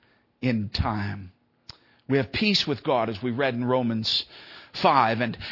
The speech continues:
access to stand in his perpetual favor and joy in the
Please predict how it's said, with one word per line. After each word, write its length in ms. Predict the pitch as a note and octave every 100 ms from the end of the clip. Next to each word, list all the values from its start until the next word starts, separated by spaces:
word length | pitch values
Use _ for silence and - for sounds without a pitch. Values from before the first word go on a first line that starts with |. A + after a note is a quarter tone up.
| -
access 540 | - F#3 - E3+ C3
to 100 | -
stand 320 | A#2+ F3+ F3
in 80 | D#3
his 140 | C#3+ B2
perpetual 680 | - A2+ E3+ E3+ - D3
favor 480 | A#2+ F3+ F#3+ C#3+ B2+
and 240 | C3 C#3+
joy 420 | B2 F#3 A3 A3 F3
in 100 | C3
the 180 | A#2+